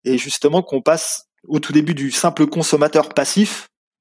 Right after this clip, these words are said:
donc consommateur après interactif, à quelqu'un qui va créer son contenu. C'est plus ça que je trouve qui est intéressant, c'est on peut donner une vidéo avec un contenu à regarder, même mettre de l'interactivité, mais est-ce qu'il serait pas peut-être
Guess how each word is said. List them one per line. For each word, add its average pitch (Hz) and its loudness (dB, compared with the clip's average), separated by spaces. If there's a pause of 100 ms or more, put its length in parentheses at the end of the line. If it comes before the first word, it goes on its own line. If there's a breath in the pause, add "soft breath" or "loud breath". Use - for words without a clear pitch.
(120)
donc 123 -10
consommateur 143 2
après 143 0
interactif, 139 0
à 139 2
quelqu'un 180 0
qui - -6
va 143 0
créer 202 0
son 185 -8
contenu. 151 -8
C'est - -2
plus 156 -8
ça 165 0
que - -6
je - -8
trouve - -2
qui - -4
est 123 2
intéressant, 131 0
c'est 139 0
on 123 -8
peut 196 2
donner 196 4
une 180 2
vidéo 165 4
avec 135 2
un 139 2
contenu 147 -2
à 135 4
regarder, 139 2
même 135 2
mettre 143 2
de 135 6
l'interactivité, 135 -2
mais 151 2
est-ce 151 -2
qu'il - -8
serait 127 0
pas - 0
peut-être 156 2